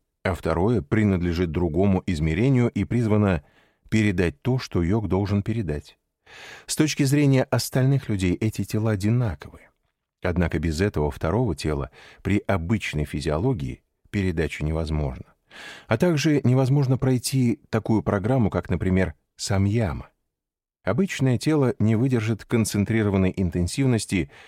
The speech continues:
и сложности происходящего. Оно умрёт на месте. Далее.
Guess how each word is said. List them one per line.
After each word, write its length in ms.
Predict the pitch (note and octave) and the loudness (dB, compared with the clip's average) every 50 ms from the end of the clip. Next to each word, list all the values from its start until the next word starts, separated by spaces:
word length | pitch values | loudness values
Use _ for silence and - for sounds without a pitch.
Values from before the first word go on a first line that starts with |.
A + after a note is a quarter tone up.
| - - - - _ - | -20 -20 -20 -18 _ -4
и 100 | G#2 G2+ | -2 -2
сложности 540 | - - F2 G#2 A2 G#2 A2 G2 - - G#2 | -2 -2 -2 -2 0 2 0 -2 0 -2 -6
происходящего. 840 | - G2 G2+ G2 - - B2+ A#2+ A2+ E2+ - - - - - - - _ _ _ _ _ _ _ _ _ _ | -2 -2 -4 -4 -2 -4 -2 -2 -2 -2 -4 -6 -12 -14 -14 -20 -20 _ _ _ _ _ _ _ _ _ _
Оно 340 | - E2+ E2 D#2+ F2 F#2+ G#2 - | -6 -2 0 0 0 0 0 0
умрёт 460 | - G2+ F#2 E2 D#2+ D#2+ D#2 C#2+ - | 0 0 0 0 0 -2 -4 -4 -4
на 140 | D2+ D#2 D#2 | -6 -6 -6
месте. 520 | D2 C#2 C2+ B1+ - - - - - _ _ _ _ _ _ _ _ _ _ _ _ _ _ _ _ _ _ _ _ _ _ _ _ _ _ _ _ _ _ _ _ _ _ _ _ _ _ _ _ _ _ _ - | -6 -6 -8 -10 -12 -16 -16 -18 -20 _ _ _ _ _ _ _ _ _ _ _ _ _ _ _ _ _ _ _ _ _ _ _ _ _ _ _ _ _ _ _ _ _ _ _ _ _ _ _ _ _ _ _ -6
Далее. 560 | E2+ F2+ F#2 E2 E2 D#2+ D#2 D#2+ F#2 G#2+ A2+ | -4 -2 0 0 0 0 0 -2 -4 -4 -6